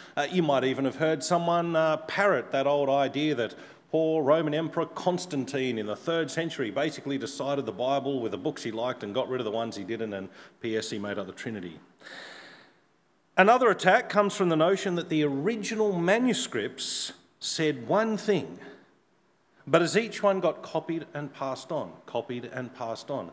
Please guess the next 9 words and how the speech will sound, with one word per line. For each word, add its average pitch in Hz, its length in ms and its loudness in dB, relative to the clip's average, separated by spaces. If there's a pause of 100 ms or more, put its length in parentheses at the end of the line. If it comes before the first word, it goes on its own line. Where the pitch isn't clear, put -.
copied 107 460 -8
and 107 240 -10
passed 98 400 -8
on, 98 240 -4 (500)
inevitably 123 800 -2
little 143 220 -2
mistakes - 840 -4 (100)
were 107 120 -4
made. 92 460 -6